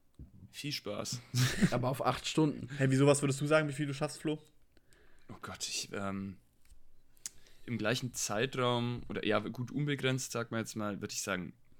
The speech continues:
Speaker 1: maximal zwölf. Also
Speaker 3: Ja,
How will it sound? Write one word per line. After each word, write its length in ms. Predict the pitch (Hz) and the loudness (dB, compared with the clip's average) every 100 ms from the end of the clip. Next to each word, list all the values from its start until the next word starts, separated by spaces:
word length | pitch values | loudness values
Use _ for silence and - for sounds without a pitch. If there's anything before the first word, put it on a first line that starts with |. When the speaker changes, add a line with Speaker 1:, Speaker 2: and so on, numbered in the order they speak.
| - | -16
Speaker 1:
maximal 1000 | - 101 98 104 104 117 - - 98 95 | -8 -4 -2 -2 0 -2 -4 -8 -8 -8
zwölf. 440 | - - 82 - - - - - - - _ _ _ _ _ - - - _ _ - - | -8 -6 -6 -6 -16 -20 -20 -20 -20 -20 _ _ _ _ _ -20 -20 -20 _ _ -20 -8
Also 280 | 110 104 101 | -4 -2 0
Speaker 3:
Ja, 200 | 120 117 | 0 -2